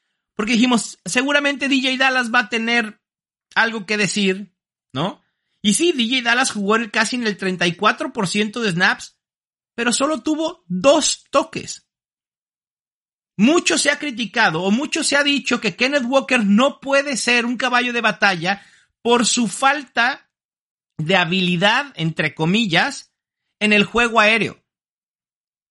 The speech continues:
Y siempre les he dicho que la falta de utilización en el juego aéreo de Kenneth Walker quizás se debió en Michigan State a que no querían utilizarlo de esa manera,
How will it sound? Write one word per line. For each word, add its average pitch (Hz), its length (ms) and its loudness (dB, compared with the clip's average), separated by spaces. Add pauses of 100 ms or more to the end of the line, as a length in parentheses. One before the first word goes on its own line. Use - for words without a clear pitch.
(300)
Y 202 120 -2
siempre 269 400 2
les 262 180 2
he 247 80 2
dicho 190 540 -4 (580)
que 226 460 -4 (180)
la 214 220 2
falta 254 480 -2
de 311 80 -4
utilización 226 640 0
en 220 80 0
el 196 60 0
juego 240 300 -2
aéreo 240 240 2
de 196 140 -2
Kenneth 202 340 -2
Walker 180 720 -2 (480)
quizás 254 560 0
se 311 120 -6
debió 226 400 0
en 214 120 2
Michigan 262 440 -2
State 175 540 -2 (580)
a 226 120 -2
que 254 80 0
no 262 200 2
querían 302 300 -2
utilizarlo 269 600 0
de 220 80 0
esa 175 160 -2
manera, 120 360 -4